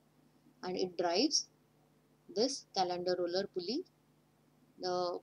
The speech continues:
pulley on the calendar roller shaft. So it, and its diameter is one twenty-one. So it is N into one thirty divided by one twenty-one. And both, if you observe, they both are measured in M M.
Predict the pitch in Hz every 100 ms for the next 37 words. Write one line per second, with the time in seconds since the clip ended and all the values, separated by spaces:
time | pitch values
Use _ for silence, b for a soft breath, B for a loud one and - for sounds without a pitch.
0 | - 190 202 190 180 277 - 185 180 180
1 | 175 175 285 - 180 139 - - b b
2 | b b b _ _ _ - 196 202 208
3 | - 190 196 196 - 180 175 170 226 302
4 | 214 170 160 139 135 - - - 170 -
5 | 196 185 - 180 185 247 349 _ _ _
6 | _ _ _ - 190 202 277 196 180 165
7 | 151 180 233 247 175 170 165 160 175 294
8 | - _ _ _ 170 165 160 165 160 233
9 | 294 _ _ 151 139 - _ _ - 185
10 | 175 196 220 - - 196 196 - - 226
11 | 311 202 170 190 190 190 196 233 185 175
12 | 175 175 202 285 - _ _ 170 165 143